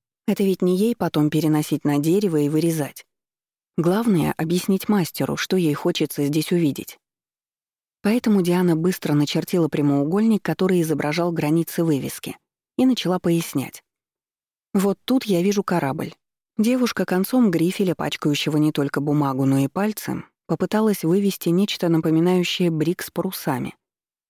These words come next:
Коль уж у них здесь ещё не изобрели пароходы. Получалось не очень, но Леблес по-джентльменски молчал. Диана то и дело поглядывала на него, отслеживая реакцию.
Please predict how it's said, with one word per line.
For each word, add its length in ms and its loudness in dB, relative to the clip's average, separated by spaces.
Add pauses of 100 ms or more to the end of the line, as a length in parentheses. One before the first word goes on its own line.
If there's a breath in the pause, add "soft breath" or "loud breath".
(120)
Коль 220 0
уж 160 -2
у 60 2
них 240 2
здесь 320 -2
ещё 220 0
не 200 4
изобрели 420 0
пароходы. 640 -4 (640)
Получалось 600 0
не 140 4
очень, 380 2
но 140 4
Леблес 440 0
по-джентльменски 840 0
молчал. 640 -2 (580)
Диана 360 2
то 100 0
и 80 2
дело 220 2
поглядывала 600 0
на 100 2
него, 320 2
отслеживая 580 0
реакцию. 640 -4